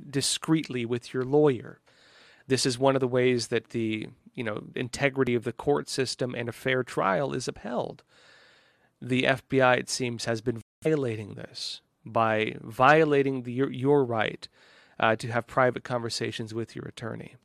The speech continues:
Um, something that, again, is pretty dang serious because this is a constitutional violation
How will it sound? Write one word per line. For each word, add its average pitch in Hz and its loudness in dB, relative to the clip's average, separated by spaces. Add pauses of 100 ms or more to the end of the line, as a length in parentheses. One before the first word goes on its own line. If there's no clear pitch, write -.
(760)
Um, - -10 (300)
something 120 -4
that, 120 -2
again, 123 0
is 101 -6 (540)
pretty 147 0
dang 123 -4
serious - -6
because 107 -8
this 110 -10
is 110 -8
a 110 -6
constitutional 123 -4
violation 107 -4